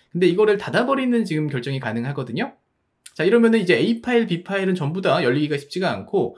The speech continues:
그다음 여기 씨파이브에 대한 이 충분한 또 지원이 있기 때문에, 자, 이건 흑이 좀 앞서가는 모습이라고 볼 수 있겠어요. 그러니까 여기서 이제 킹이 이제 중앙에 남아있게 되는데, 이게 또 디포 브레이크까지도, 어, 가능해지는 모습이 되니까요.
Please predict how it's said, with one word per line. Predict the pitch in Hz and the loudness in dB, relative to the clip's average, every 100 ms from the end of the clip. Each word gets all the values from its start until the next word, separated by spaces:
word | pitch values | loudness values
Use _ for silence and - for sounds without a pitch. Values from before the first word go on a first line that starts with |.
| _ | _
그다음 | - 185 180 | -4 -2 0
여기 | 131 156 185 | 0 0 0
씨파이브에 | 226 220 233 226 202 | -2 -6 -4 0 0
대한 | 185 143 180 | 0 0 -2
이 | 131 | -4
충분한 | 220 208 185 | -6 -4 -6
또 | 180 | -6
지원이 | - 151 170 | -4 -2 -2
있기 | 135 143 | -4 -8
때문에, | 123 110 139 156 - _ | -6 -4 -4 -6 -8 _
자, | 120 | -4
이건 | 123 135 | -2 -2
흑이 | 180 160 240 - | -2 -2 -4 -6
좀 | 127 | -8
앞서가는 | 131 - 156 156 139 123 | -6 -4 -4 -2 -4 -6
모습이라고 | 117 135 120 117 | -8 -4 -4 -4
볼 | 117 | -8
수 | 117 | -10
있겠어요. | 113 113 110 220 - _ _ | -10 -6 -4 -4 -6 _ _
그러니까 | 135 131 127 | -4 -2 -2
여기서 | 135 160 147 | -2 -2 -2
이제 | 131 | -4
킹이 | - 226 | -2 -2
이제 | 143 | -2
중앙에 | - 151 147 | -4 -2 -2
남아있게 | 107 151 165 170 | -2 -2 -2 -2
되는데, | 131 110 113 143 - | -4 -4 -4 -6 -6
이게 | 127 | -12
또 | 120 | -10
디포 | 127 139 220 | -10 -6 -4
브레이크까지도, | - 135 185 196 160 147 135 127 226 - _ | -2 -2 -2 -4 -6 -6 -2 -2 -4 -8 _
어, | 107 | -12
가능해지는 | 110 123 139 135 139 123 | -6 -2 -2 -4 -4 -4
모습이 | 123 120 117 | -6 -10 -12
되니까요. | 117 135 127 104 151 254 | -8 -8 -6 -4 -4 -4